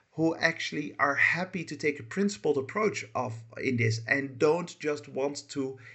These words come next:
keep the establishment from being, becoming too uncomfortable. Those are the,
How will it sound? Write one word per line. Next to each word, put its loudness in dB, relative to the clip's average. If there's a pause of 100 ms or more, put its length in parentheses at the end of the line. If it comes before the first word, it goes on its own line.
(140)
keep 6
the -6
establishment -2
from -10
being, -4
becoming -4
too -2
uncomfortable. -8 (520)
Those 8
are 6
the, 2